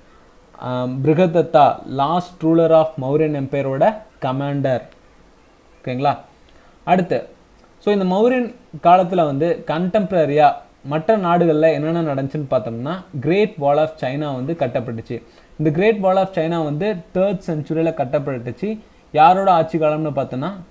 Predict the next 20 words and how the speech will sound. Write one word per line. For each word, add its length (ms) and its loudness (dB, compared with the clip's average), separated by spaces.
குவின் 180 0
ஷி 380 -4
ஹுவாங், 380 -6
குவின் 200 0
ஷி 360 -6
ஹுவாங் 380 0
காலத்துல 520 2
கட்டப்பட்டுச்சு. 680 -4
இந்த 240 6
Great 280 2
Wall 160 6
of 160 4
China 380 -2
முக்கியமா 600 -2
யா-, 360 0
ஆ, 400 -8
யாருக்கிட்ட 560 0
இருந்து 300 2
தற்காத்துக்க 560 2
கட்டுப்பட்டது, 640 -6